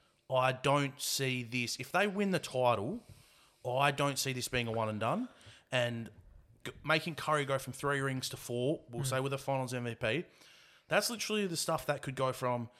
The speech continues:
Speaker 1: if you've got Curry from eleven to twenty, which might even be a bit high, if you've got him from
Speaker 2: Yep.
Speaker 1: fifteen to twenty, that could genuinely put him six to not, six to ten.
Speaker 2: Yeah.
Speaker 1: Um,
Speaker 2: Yep.
Speaker 1: with the possibility of going more.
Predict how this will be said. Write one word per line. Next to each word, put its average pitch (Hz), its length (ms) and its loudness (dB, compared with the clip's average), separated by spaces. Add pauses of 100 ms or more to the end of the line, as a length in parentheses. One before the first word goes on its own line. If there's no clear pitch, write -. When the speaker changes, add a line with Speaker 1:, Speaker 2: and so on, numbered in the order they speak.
(240)
Speaker 1:
if 123 160 -8
you've 196 160 -2
got 190 180 2
Curry 139 440 0
from 117 500 -4 (840)
eleven 127 320 2
to 117 80 -4
twenty, 165 340 -4 (420)
which 277 200 -6
might 139 220 2
even 113 120 -4
be 110 140 -2
a - 20 -8
bit 101 140 -6
high, 160 220 -4
if - 120 -10
you've 151 80 -4
got 139 160 -2
him 117 60 -10
from 117 100 -14
Speaker 2:
Yep. 117 80 -6
Speaker 1:
fifteen 120 300 -4
to 107 40 -10
twenty, 170 320 -2 (520)
that 147 200 4
could 151 140 -2
genuinely 127 400 0
put 123 180 -2
him 110 160 -2
six - 340 -4
to 113 100 -4
not, 101 260 -8
six - 240 -2
to 117 100 -8
ten. 92 260 -10 (120)
Speaker 2:
Yeah. 131 160 2 (400)
Speaker 1:
Um, 110 560 2
Speaker 2:
Yep. 247 100 -2
Speaker 1:
with 196 200 6
the 185 80 6
possibility 147 560 4
of 113 60 -2
going 120 240 -2
more. 101 200 -4